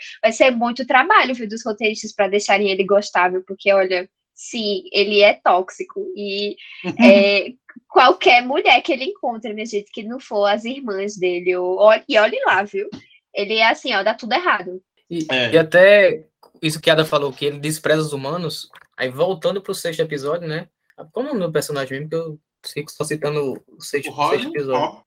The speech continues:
Speaker 3: Robert, é?
Speaker 2: Amigo, Robin.
Speaker 3: Robin, né?
Speaker 2: É
Speaker 3: Pronto.
Speaker 2: Robin, né, Raíssa? O problema é a, a pronúncia. É assim,
Speaker 1: É
Speaker 2: H O B.
Speaker 1: Hobbs, sim.
Speaker 2: Hobbs.
Speaker 1: Isso, Hobbs.
Speaker 2: Hobbs.
Speaker 3: Robin. Então, o Robin, quando ele primeiro encontra, ele tá junto com a morte, né?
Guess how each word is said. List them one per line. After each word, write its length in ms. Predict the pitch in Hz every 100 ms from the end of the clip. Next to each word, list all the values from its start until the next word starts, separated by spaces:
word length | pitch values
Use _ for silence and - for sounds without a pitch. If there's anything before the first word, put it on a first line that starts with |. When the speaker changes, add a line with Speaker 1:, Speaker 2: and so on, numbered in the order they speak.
| _ _
Speaker 3:
Robert, 280 | 127 156 160
é? 60 | 143
Speaker 2:
Amigo, 440 | 160 185 254 277 _
Robin. 340 | 151 220 226 - _
Speaker 3:
Robin, 300 | - 127 127
né? 200 | 127 160 -
Speaker 2:
É 40 | - -
Speaker 3:
Pronto. 180 | 147
Speaker 2:
Robin, 260 | 196 185 180
né, 480 | 180 175 226 254 220
Raíssa? 460 | - 180 143 143 135 _ - 139 - _ _
O 60 | 123
problema 400 | 135 139 143 - -
é 280 | 156 151 180
a, 80 | 170
a 200 | 175 170
pronúncia. 580 | - 180 147 117 131 127 _ _ -
É 60 | 165
assim, 120 | 208
Speaker 1:
É 40 |
Speaker 2:
H 320 | 214 208 220 214
O 40 |
B. 80 | 165
Speaker 1:
Hobbs, 180 | 117 107
sim. 300 | 254 220 185
Speaker 2:
Hobbs. 380 | 147 123 117 -
Speaker 1:
Isso, 220 | 214 214 190
Hobbs. 420 | 214 220 185 175 - -
Speaker 2:
Hobbs. 220 | 139 123 -
Speaker 3:
Robin. 280 | 139 127 - _
Então, 360 | 165 160 143 -
o 120 | - 156
Robin, 340 | 156 190 180
quando 440 | 156 190 190 180 -
ele 220 | 156 160
primeiro 300 | 160 165 185
encontra, 540 | 190 - 151 151 143 - _ _
ele 100 | -
tá 140 | 127 135
junto 160 | 135
com 80 | -
a 60 | 147
morte, 320 | 151 190 -
né? 160 | 160